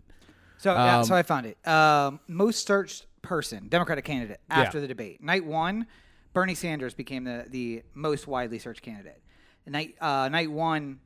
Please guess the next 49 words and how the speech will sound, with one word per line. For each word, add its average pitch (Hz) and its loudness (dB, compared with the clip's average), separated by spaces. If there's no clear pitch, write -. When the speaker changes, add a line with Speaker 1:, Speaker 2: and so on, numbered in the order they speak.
Speaker 1:
and 151 -2
you're 135 -4
wrong. 147 0
Kamala 254 -4
is, 170 -6
oh, 233 2
she 139 0
Speaker 2:
I 147 6
think 202 6
that's 202 10
Speaker 1:
appeared. 269 8
Speaker 2:
pre-, 196 6
Speaker 1:
They 190 2
talked 196 6
about 151 8
her. 123 0
Speaker 2:
pre-debate. 113 2
Yeah, 110 2
'cause, 165 0
I 175 6
mean, 156 2
they, 185 8
neither 190 8
Bernie 165 6
nor 135 6
Kamala 127 4
were 107 2
in 104 0
the 101 -2
Speaker 1:
Oh, - -6
Speaker 2:
first 110 2
Speaker 1:
you're 90 -4
Speaker 2:
debate. 92 -4
Speaker 1:
fucking 165 -8
right. 160 -6
This 165 -10
was 170 -10
pre-debate 151 -4
and 131 -10
after. 131 -8
Speaker 2:
Yeah. 120 -2
Speaker 1:
Uh, 151 -6
Joe 233 2
Biden, 185 4
though, 120 -2
still 269 4
the 226 4
number 190 4
two 139 4